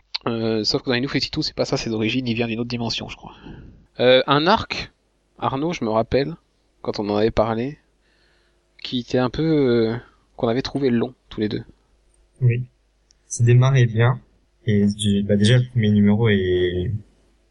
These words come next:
Speaker 2: l'introduction de, de Grodd sans spoiler est vraiment assez flippante.
Speaker 1: Et toi, c'est très spectaculaire, et ouais, ça, c'est un peu glaçant même, ouais.
Speaker 2: Et après, bah, ouais, ça s'éternise un petit peu.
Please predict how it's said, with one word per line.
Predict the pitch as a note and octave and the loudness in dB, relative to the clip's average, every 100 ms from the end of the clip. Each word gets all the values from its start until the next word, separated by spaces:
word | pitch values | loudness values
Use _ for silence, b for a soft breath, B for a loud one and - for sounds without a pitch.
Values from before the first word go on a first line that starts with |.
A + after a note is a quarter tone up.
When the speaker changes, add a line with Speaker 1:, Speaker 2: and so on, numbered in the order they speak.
| - | -6
Speaker 2:
l'introduction | A2 B2 B2+ A#2+ A2+ - A#2 | 2 2 2 0 0 0 0
de, | G#2 G2 F#2+ F#2+ F#2 F#2 F#2 G2+ - b b b _ | 0 0 0 -2 -2 -2 -4 -8 -14 b b b _
de | G2 G#2+ | -2 0
Grodd | G#2 A#2+ | 2 2
sans | B2+ A#2 | 2 -4
spoiler | - A2 G#2 A#2 G2 | -2 0 2 2 2
est | |
vraiment | F#2 F#2 G#2+ A#2+ | 0 0 2 2
assez | A#2+ G#2+ G2+ F#2+ F#2+ F#2+ - | 0 -2 -2 2 2 0 -2
flippante. | - - G#2+ B2+ - _ | -8 -2 -2 -2 -8 _
Speaker 1:
Et | A#2+ A2 - - | -2 -2 -4 -6
toi, | A#2+ | -4
c'est | A#2 G#2+ | -4 -4
très | - | -4
spectaculaire, | D#3+ D3 C3 C3 C3 D3+ | -4 -6 -8 -4 -2 0
et | A#2 | 2
ouais, | B2 | 0
ça, | D3 A2 | 0 -2
c'est | G#2+ | -2
un | G#2+ | -4
peu | G#2+ | -6
glaçant | D#3 B2 - B2 | -4 -4 -4 -10
même, | G2 F#2 | -10 -12
ouais. | - b _ _ | -14 b _ _
Speaker 2:
Et | A2+ | 2
après, | G#2 - C3 | 2 0 0
bah, | B2+ G#2+ G#2+ | 2 2 2
ouais, | B2+ | 2
ça | B2 | 0
s'éternise | A2+ - A#2+ C3+ | -2 2 2 4
un | C#3+ | 2
petit | B2 - | 0 0
peu. | A#2+ | -4